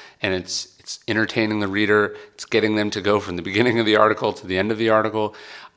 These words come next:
Uh, it's, it's understanding that things are complicated and the story needs to be told.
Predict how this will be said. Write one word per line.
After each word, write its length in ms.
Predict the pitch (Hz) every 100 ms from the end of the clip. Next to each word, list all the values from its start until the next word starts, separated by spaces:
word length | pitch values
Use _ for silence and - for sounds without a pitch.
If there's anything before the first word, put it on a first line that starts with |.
| _
Uh, 420 | 120 110 104 98 - -
it's, 220 | 104 -
it's 140 | 104 -
understanding 600 | 104 104 - 104 104 101
that 140 | 92
things 220 | 104 98
are 60 | 90
complicated 720 | - 104 104 107 107 104 98
and 120 | 87
the 60 | 87
story 300 | - 101 104
needs 220 | 104 -
to 60 | 107
be 80 |
told. 440 | 104 113 107 107